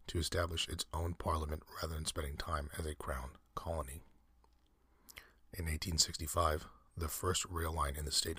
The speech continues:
opened between Ipswich and Grantchester. Queensland's economy expanded rapidly in eighteen seventy-six after James Nash discovered gold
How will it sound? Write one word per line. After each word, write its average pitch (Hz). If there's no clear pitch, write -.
opened 82
between 80
Ipswich -
and 69
Grantchester. -
Queensland's 98
economy 87
expanded 85
rapidly 82
in 73
eighteen -
seventy-six 76
after 80
James 95
Nash 87
discovered -
gold 69